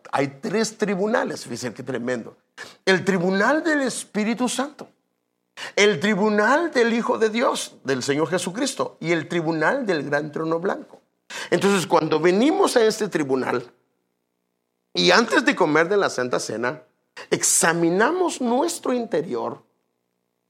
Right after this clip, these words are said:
y arreglamos nuestro interior, y arreglamos los problemas que puedan haber externos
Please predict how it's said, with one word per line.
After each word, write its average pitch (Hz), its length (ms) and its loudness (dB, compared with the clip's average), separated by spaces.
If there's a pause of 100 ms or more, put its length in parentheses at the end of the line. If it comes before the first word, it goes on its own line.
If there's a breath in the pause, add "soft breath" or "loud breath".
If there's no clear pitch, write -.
(280 loud breath)
y 226 260 2
arreglamos 196 760 4
nuestro 285 400 0
interior, 180 500 2
y 190 140 4
arreglamos 190 480 2
los 254 180 2
problemas 180 480 -2
que 156 140 -2
puedan 262 360 0
haber 160 320 2 (220 loud breath)
externos 202 840 2